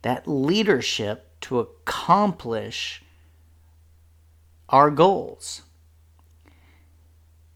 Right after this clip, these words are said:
And so this is about discovering your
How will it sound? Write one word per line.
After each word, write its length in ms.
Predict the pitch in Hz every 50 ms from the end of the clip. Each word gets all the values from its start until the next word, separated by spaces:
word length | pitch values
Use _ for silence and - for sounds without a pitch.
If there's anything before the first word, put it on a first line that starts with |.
| _ _ _ _ _ _ _ _ _ _ _ _ _ _ _ _ _ _ _ _ _ _ _ _ _ _ _ _ _ _ - - _ - _ - - - _ _ _ - _ _ _ _ _ _ _ -
And 160 | 151 147 -
so 200 | - 151 135 135
this 680 | 135 131 131 127 127 139 151 165 202 214 208 - -
is 200 | - 240 226 214 214
about 600 | 220 190 170 - 147 143 151 - - - 151 139
discovering 1000 | 143 151 147 - - - - - 131 131 123 135 131 131 131 127 131 135 139 -
your 540 | 120 120 117 113 113 113 113 110 110 113 113